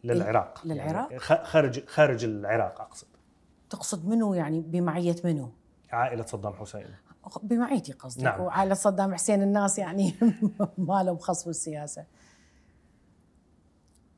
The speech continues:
Speaker 2: كل شيء وارد بالمرحلة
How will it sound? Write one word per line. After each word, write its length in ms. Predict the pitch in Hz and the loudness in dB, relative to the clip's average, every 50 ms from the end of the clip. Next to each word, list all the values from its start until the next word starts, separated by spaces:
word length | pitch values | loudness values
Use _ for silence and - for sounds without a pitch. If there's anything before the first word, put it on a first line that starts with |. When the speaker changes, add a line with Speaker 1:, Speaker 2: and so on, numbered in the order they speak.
| _ _ _ _ _ _ _ _ _ | _ _ _ _ _ _ _ _ _
Speaker 2:
كل 240 | - - 370 349 330 | -8 -4 -2 -2 0
شيء 240 | - - - 294 269 | -2 0 0 2 2
وارد 440 | 220 175 156 147 151 135 120 - - - - _ _ _ _ _ _ _ _ _ _ _ _ _ _ _ _ _ _ _ _ _ _ _ _ _ _ _ _ _ _ _ _ _ _ _ _ _ _ _ _ _ _ _ _ _ _ _ _ _ - - _ _ - | 2 2 0 0 -4 -6 -8 -12 -18 -20 -20 _ _ _ _ _ _ _ _ _ _ _ _ _ _ _ _ _ _ _ _ _ _ _ _ _ _ _ _ _ _ _ _ _ _ _ _ _ _ _ _ _ _ _ _ _ _ _ _ _ -20 -20 _ _ -12
بالمرحلة 920 | 170 165 175 170 170 170 175 190 214 220 208 - - 190 185 190 202 | -6 -4 -2 -2 -2 -2 -2 -2 -4 -4 -6 -8 -8 -6 -6 -6 -8